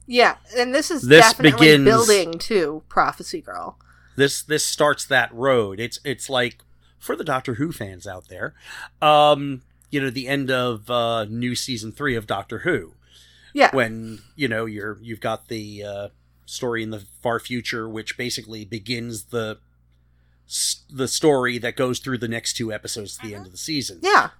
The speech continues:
Speaker 2: With the Master. So
Speaker 1: Yeah.
Speaker 2: it's, uh, it, it's, it's, it's like that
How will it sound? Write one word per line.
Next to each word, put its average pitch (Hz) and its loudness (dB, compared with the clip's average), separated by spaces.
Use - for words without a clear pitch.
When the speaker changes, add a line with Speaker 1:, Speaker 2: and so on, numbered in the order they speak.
Speaker 2:
With 127 -2
the 117 -8
Master. 135 -4
So 123 4
Speaker 1:
Yeah. 180 4
Speaker 2:
it's, - -2
uh, 135 2
it, 151 0
it's, 143 -2
it's, - -2
it's - -6
like 131 2
that 117 2